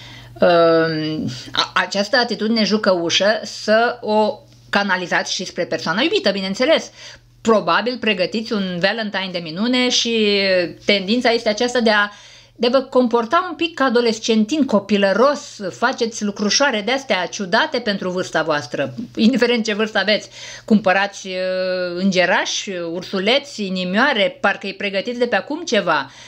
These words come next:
Deci, vă amintiți cumva de copilărie, vă amintiți de, uh, zorii iubirii. Și bine ar fi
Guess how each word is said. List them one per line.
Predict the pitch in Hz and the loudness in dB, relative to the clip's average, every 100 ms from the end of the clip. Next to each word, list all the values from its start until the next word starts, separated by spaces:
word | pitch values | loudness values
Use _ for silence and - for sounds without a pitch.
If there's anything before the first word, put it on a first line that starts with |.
| - | -6
Deci, | 190 - - _ _ - - - - - - - | -4 -4 -6 _ _ -20 -20 -20 -20 -20 -20 -2
vă | 208 208 | 2 4
amintiți | 208 208 208 330 320 | 2 0 -2 -4 -6
cumva | 226 214 226 | -2 2 2
de | 208 | 0
copilărie, | 202 190 180 180 240 196 | -6 -6 -4 -2 0 2
vă | 170 | 0
amintiți | 175 170 226 202 | -2 -2 -2 2
de, | 202 185 - - | 2 2 -6 -16
uh, | - 185 170 160 | -4 0 0 0
zorii | 147 156 208 254 240 180 - | -2 2 4 4 2 0 -4
iubirii. | 180 156 175 160 139 131 - - - - - - - - | -6 -4 -4 -4 -4 -8 -12 -20 -20 -14 -10 -10 -6 -2
Și | - | -2
bine | 180 233 | 2 2
ar | 240 | 0
fi | - 277 196 | -2 -8 -8